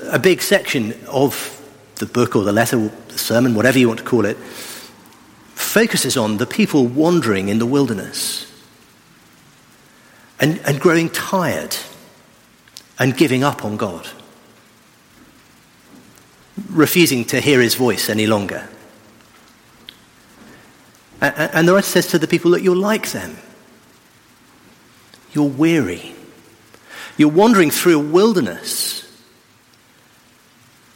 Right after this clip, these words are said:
and the danger of giving up is real." So all the way through the letter, there are these exhortations, these moments where the writer, if you like, kind of leans over the pulpit and says, "Listen."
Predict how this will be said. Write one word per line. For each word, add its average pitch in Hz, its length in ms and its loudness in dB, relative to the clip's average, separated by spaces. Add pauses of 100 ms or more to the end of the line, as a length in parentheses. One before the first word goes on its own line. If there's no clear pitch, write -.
and 131 140 -2
the 139 80 0
danger 151 520 2
of 95 140 -8
giving 120 300 0
up 107 320 -6 (300)
is 127 200 -4
real." 127 420 -6 (1800)
So 175 180 4
all 240 100 4
the 226 80 6
way 180 120 4
through 156 160 2
the 139 80 2
letter, 147 260 2
there 127 160 2
are 151 40 4
these 160 280 2
exhortations, 175 880 2
these 147 280 2 (280)
moments 156 540 2
where 147 320 4 (340)
the 165 220 2
writer, 202 320 4
if 160 120 0
you 175 80 4
like, 156 180 2
kind 175 140 0
of 156 60 2
leans 202 240 4
over 175 160 4
the 151 100 2
pulpit 160 380 2
and 139 80 -6
says, 143 340 0 (240)
"Listen." 160 540 2